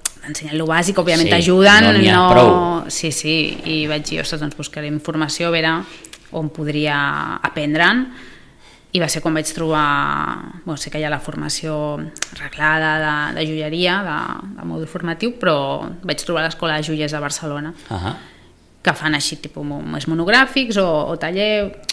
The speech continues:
Speaker 1: o el curs de joier, joier, que va cada dia i això, però, bueno, també fo-, pots fer això de... una, més a la teva mida,
Speaker 2: Sí, sí,
Speaker 1: l'horari
Speaker 2: més
Speaker 1: que puguis.
Speaker 2: específic.
Speaker 1: Sí, i, i, bueno, em vaig posar en contacte amb ells, vaig anar a preguntar a veure què tal, i, i molt bé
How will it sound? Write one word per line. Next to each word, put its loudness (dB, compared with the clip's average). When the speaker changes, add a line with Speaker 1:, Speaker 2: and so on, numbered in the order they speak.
Speaker 1:
o 0
el -2
curs -6
de -4
joier, -2
joier, 0
que -6
va -8
cada -4
dia -4
i -6
això, -6
però, -4
bueno, -6
també -4
fo-, -8
pots -6
fer -8
això 0
de... 0
una, -2
més 0
a 2
la 2
teva 0
mida, 0
Speaker 2:
Sí, -2
sí, -14
Speaker 1:
l'horari 2
Speaker 2:
més 0
Speaker 1:
que -2
puguis. 2
Speaker 2:
específic. -2
Speaker 1:
Sí, 6
i, 2
i, -6
bueno, 0
em -4
vaig -6
posar -2
en -4
contacte -4
amb -2
ells, 2
vaig -4
anar -4
a -8
preguntar -6
a -4
veure -6
què -8
tal, -8
i, 4
i 4
molt 2
bé 0